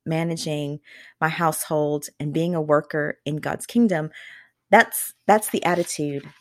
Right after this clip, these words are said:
that I want. I want to be found finishing my daily life and my life race that the Lord has set before me with joy, not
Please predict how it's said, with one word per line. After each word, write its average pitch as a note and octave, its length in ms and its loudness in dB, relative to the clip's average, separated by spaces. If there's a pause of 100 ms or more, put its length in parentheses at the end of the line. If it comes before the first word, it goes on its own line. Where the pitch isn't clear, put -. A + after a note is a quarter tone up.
that C#3+ 300 -2 (300)
I D3+ 120 0
want. D#3 400 -4
I C3+ 100 2
want D3 460 -4
to D3+ 100 -4
be D3 100 0
found C3+ 400 -4
finishing D#3+ 640 -4
my C3+ 460 -6 (220)
daily F3+ 460 2
life F#3 560 -2
and D3+ 160 -2
my D3 140 -4
life D3 400 -2
race - 440 -4
that - 140 -4
the D3 80 -6
Lord C#3+ 440 -4
has - 140 -10
set - 220 -8
before C3 320 -6
me B2+ 280 -8 (460)
with D3 360 0
joy, C#3 420 0
not E3+ 280 0